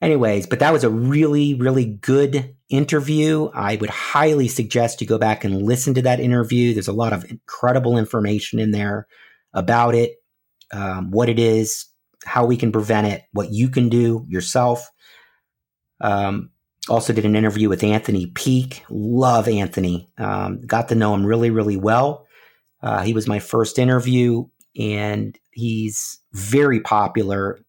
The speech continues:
He's worked on his eleventh book this past year. I'm gonna try to get him back on. He works on consciousness studies and how the mind works. And we also get into other areas that people already know that I talk ab-, about, you know, concerning,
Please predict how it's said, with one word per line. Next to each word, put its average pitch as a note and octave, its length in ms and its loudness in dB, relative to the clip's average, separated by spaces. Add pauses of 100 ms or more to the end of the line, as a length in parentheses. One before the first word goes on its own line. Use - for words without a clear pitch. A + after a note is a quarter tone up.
(120)
He's G2+ 320 -8 (420)
worked A2 320 0
on G#2 100 2
his F2 120 0
eleventh G#2 480 2
book G#2+ 240 0
this G#2 140 -2
past G2+ 360 0
year. G2 240 0
I'm F#2+ 60 -2
gonna F#2 160 -4
try G2+ 180 0
to F#2+ 80 -2
get F#2+ 120 0
him F2 80 0
back F#2+ 320 -2
on. G2 260 0 (400)
He A2+ 100 -2
works G#2+ 280 2
on F#2 80 2
consciousness A#2 680 0
studies A2 680 0
and F2 260 -2 (800)
how G2+ 580 0 (160)
the G#2 80 -2
mind G#2+ 460 2
works. G2+ 580 0
And G2 300 -2
we G#2 80 2
also G#2 260 0
get G#2 80 -2
into F#2+ 180 2
other G2+ 200 0
areas G2+ 720 0
that - 120 -2
people C#3 240 -2
already G#2+ 220 2
know G2+ 260 2
that G2 120 -4
I G2+ 60 -2
talk G#2+ 300 -2
ab-, - 120 -4 (180)
about, G2 480 0
you A2 80 -6
know, G2 80 -4
concerning, G2 600 -6